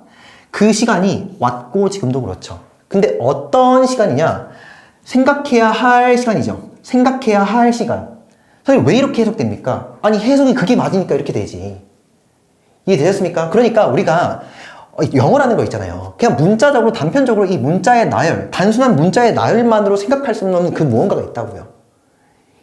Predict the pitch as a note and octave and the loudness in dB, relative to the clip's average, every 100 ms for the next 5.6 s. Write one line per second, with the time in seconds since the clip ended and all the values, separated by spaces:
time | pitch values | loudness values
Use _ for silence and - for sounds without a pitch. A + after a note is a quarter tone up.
0 | _ E3 E3+ A#2+ F3 B2+ C3+ - - - | _ 0 0 0 -2 -4 -6 -8 -16 -6
1 | G3+ C#4 C4 - E3 C#4 C4+ G#3 C#3 F#3+ | 0 2 2 0 -2 -2 0 2 2 0
2 | D3+ C3+ B2+ G#2 F2 F#2 G2 - _ _ | -2 -4 -4 -6 -8 -12 -14 -18 _ _
3 | - - A3 C4 C4 D3 F3+ G3+ G#3+ G#3 | -20 -4 2 2 2 2 2 4 2 0
4 | - E3 B3+ A#3+ B3 B3 A#3 C4 B3+ F3+ | 0 2 4 4 2 2 2 0 0 -2
5 | A#2+ A#2 C#3+ B2 - | -2 -4 -4 -6 -8